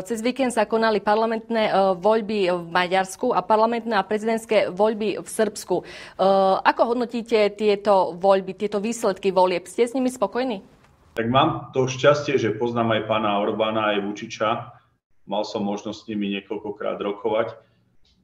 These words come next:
Speaker 2: a tlmočil som im pozdravy v mene Slovenskej národnej strany, pretože ja som to povedal pred voľbami, že to bude veľká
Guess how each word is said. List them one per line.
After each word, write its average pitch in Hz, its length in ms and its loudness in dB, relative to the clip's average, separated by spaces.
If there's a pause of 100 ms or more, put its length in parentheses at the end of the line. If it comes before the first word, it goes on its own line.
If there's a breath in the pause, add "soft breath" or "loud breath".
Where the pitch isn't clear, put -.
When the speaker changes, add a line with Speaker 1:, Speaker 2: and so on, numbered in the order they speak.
(120)
Speaker 2:
a 92 400 -2 (160)
tlmočil 113 480 -2
som 110 320 -4
im 104 160 -4
pozdravy 110 400 0
v 101 80 -2
mene 104 240 -4
Slovenskej 101 480 -8
národnej 95 400 -8
strany, 107 480 -8 (1040)
pretože 107 560 -4
ja 104 160 2
som 107 240 -6
to 107 80 -6
povedal 110 320 0
pred 113 160 -2
voľbami, 101 480 -2
že 101 160 -8
to 101 80 -6
bude 104 160 -4
veľká 104 320 -2